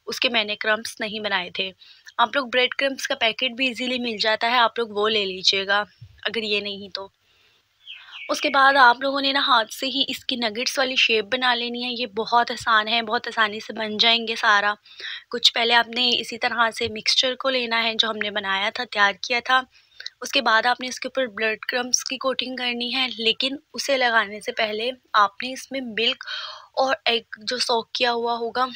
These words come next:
वो आपने इसके ऊपर layer अप करना है। उसके बाद आपने bread crumbs लगाने हैं, तो ये easily उसमें लग जाएंगे।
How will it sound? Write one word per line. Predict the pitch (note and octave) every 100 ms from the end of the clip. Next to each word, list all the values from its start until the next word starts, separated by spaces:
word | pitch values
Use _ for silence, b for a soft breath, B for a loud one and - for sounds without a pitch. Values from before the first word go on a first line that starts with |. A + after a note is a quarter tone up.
| -
वो | G#3+ B3
आपने | C4 A3 A3
इसके | A3 -
ऊपर | A3+ A3+
layer | A3+ G3+
अप | A3+ B3 -
करना | B3+ A#3+
है। | B3 C4+ - -
उसके | B3+ - C4+
बाद | A3+ G#3 G#3+
आपने | A3+ - A#3
bread | G#3 G3 -
crumbs | G3+ G3 G#3+
लगाने | G3 F#3+ F3+ G3+
हैं, | F#3+ B B B B _
तो | C#4
ये | A#3+ C4
easily | B3 G#3 B3+ B3+
उसमें | A#3+ B3+ B3+
लग | G#3+ F3 -
जाएंगे। | F#3+ F3 F#3